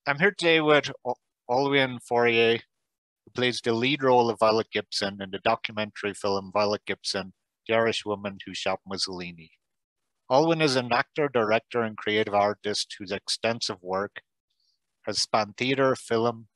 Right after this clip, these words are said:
the visual arts, music, dance theater, and literature. Olwen, welcome to Calgary virtually,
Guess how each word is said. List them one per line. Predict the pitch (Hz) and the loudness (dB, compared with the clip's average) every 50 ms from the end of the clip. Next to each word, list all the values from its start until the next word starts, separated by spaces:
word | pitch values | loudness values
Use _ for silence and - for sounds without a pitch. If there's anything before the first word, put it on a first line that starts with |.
| _ _ - | _ _ -14
the | - | -6
visual | - 117 113 107 113 107 107 101 | -4 -4 -2 -2 -2 0 0 0
arts, | 101 98 101 101 101 101 - - - - _ | 0 0 0 0 -2 -2 -4 -8 -8 -8 _
music, | 101 104 104 98 107 104 - - - - _ _ _ | -8 -8 -4 -4 -4 -6 -6 -10 -20 -20 _ _ _
dance | - 98 104 104 - - | -6 -6 -4 -4 -8 -10
theater, | - - 104 101 98 98 98 | -8 -8 -8 -6 -4 -4 -4
and | 95 92 90 | -4 -6 -8
literature. | 92 90 90 - - 95 90 - - - 78 - _ _ _ _ _ _ _ _ _ _ _ _ _ _ _ _ _ _ - | -8 -10 -10 -8 -8 -10 -10 -10 -16 -18 -18 -20 _ _ _ _ _ _ _ _ _ _ _ _ _ _ _ _ _ _ 0
Olwen, | 127 139 143 151 151 143 143 - _ _ _ _ _ _ | 0 2 2 0 0 0 -6 -14 _ _ _ _ _ _
welcome | 131 156 170 - 175 156 151 | 2 2 4 2 0 -4 -6
to | - | -4
Calgary | - 139 127 127 131 127 - 120 113 113 113 | 0 2 4 4 4 2 0 -2 -2 -2 -2
virtually, | 104 113 117 117 - - - 101 101 98 95 101 | 0 0 0 0 0 -4 -6 -4 -4 -4 -6 -8